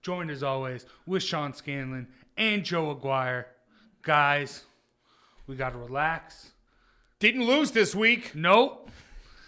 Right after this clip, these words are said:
Speaker 1: I mean, <laughs> watching Giants games this pa-, this season has got me in a funk, got me in a depression. This week was a cleansing. Got back on my diet. Uh,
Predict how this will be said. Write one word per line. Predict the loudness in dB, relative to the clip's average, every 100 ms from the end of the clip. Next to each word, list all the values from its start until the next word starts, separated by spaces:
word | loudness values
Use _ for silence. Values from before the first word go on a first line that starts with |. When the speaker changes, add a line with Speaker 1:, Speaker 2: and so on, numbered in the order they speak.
| -20 -16 -12
Speaker 1:
I | -4 -2 -2
mean, | -4 -4 -6 -8 -14 -20 -20 _ _
<laughs> | _ _ _ -20
watching | -14 -2 4 4 4 0 0
Giants | 0 0 -2 -4
games | -6 -4 -6 -8 -16 _ -20 -20 _ _ _ -20 -20 -20 _ _ _ -20 -10
this | -8 -6
pa-, | -2 -2 -2
this | -8
season | -6 -6 -6 -6 -6 -10 -12
has |
got | 0 2 2
me | -2
in | -8
a | -8
funk, | -6 -4 -4
got | -4 -4 -4
me | -6
in | -8
a |
depression. | -14 -10 -6 -4 -6 -8
This | -8 -8
week | -10 -10
was | -14
a | -14
cleansing. | -6 2 4 4 0 -4 -6 -12 -20 -20 0
Got | 4 4 2
back | -2 0
on | -2 -2
my | -6
diet. | -2 4 6 8 6 4 0 -6 -20 _ -20 -14
Uh, | -8 -6 -8 -12